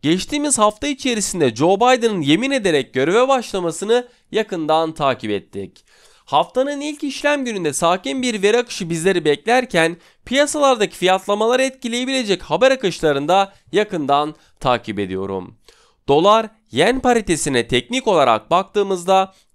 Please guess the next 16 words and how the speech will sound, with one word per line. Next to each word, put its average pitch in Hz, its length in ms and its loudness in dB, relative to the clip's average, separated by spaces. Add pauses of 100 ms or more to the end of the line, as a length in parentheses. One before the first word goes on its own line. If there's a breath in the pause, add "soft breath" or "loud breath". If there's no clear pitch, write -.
elli 190 340 0
günlük 240 340 -6
hareketli 214 520 -2
ortalama 233 480 2
seviyesi 226 420 -2
olan 185 380 2 (260 soft breath)
yüz 139 260 -6
üç 262 200 -6
virgül 208 460 -2
elli 170 280 0
seviyesinde 151 840 0 (180 soft breath)
belirleyici 127 600 -2
olmaya 220 580 0 (100)
devam 127 360 4
ettiğini 104 500 -6
görüyoruz. 101 800 -4